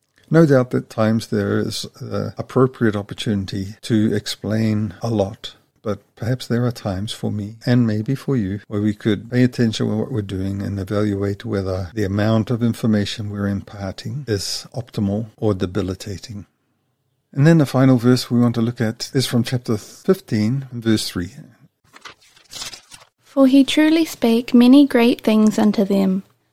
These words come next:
Speaker 2: which are hard to be understood, save a man should inquire of the Lord. And they being hard in their hearts, therefore they did not look unto the Lord as they ought. First Nephi chapter fifteen, verse three.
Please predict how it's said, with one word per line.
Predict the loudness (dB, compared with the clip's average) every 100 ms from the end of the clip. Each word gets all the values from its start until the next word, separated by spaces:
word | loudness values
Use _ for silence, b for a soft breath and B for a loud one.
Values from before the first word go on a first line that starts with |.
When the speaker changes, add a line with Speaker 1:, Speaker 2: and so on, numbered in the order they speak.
| _
Speaker 2:
which | -2 2
are | 2
hard | 4 4 4
to | 2
be | 0 2
understood, | 2 2 0 -2 0 0 0 -8
save | _ 0 4 6
a | 8
man | 8 8 4
should | 4 4
inquire | 4 4 4 4 4 4
of | 0 0
the |
Lord. | 0 2 2 0 -4 _ _ _ _ _ -2
And | 4
they | 6 6
being | 6 8 8
hard | 8 6 4
in | 6 8
their | 8
hearts, | 6 4 2 0 -8 -20 -20 _ _
therefore | 0 0 2 4 4
they | 4 2
did | 2 2
not | 4 4 4
look | 2 2
unto | 2 2
the | 2 2
Lord | 4 4 2 2
as | 0 0
they | 0 2
ought. | 2 0 -2 -10 _ _ _ _ _ _ _
First | _ 2 4 4 4
Nephi | 4 4 0 0 -2 -6
chapter | -2 -2 0 0
fifteen, | 0 -2 0 0 2 2 -2
verse | -2 -2 -2
three. | -4 -2 -2 -4